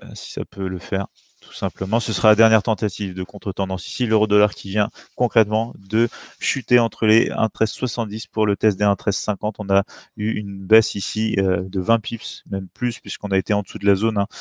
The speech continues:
On a été jusqu'au, euh, quarante ici, donc pas mal, euh, de baisse d'un coup, très, très rapide.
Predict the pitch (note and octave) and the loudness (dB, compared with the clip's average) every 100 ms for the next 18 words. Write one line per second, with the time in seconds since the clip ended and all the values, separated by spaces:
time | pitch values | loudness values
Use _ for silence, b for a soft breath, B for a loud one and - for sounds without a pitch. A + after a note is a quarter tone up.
0 | B B - G2 G2 - F#2+ F#2 - G#2 | B B -6 0 2 2 -2 -6 -4 -2
1 | G#2+ - F#2+ - B2+ G#2+ A2 - - G#2 | -2 -4 -6 2 4 4 2 -2 -8 -6
2 | G2+ F#2+ - G#2+ G#2+ G#2+ B B B - | -6 -4 0 4 6 4 B B B -8
3 | G2 G2+ F#2 G#2 F#2+ A2+ - A2 A#2 - | 0 2 4 4 4 0 0 -8 -10 -12
4 | - A2+ - G2 G2 A#2+ | -8 -4 2 2 2 -2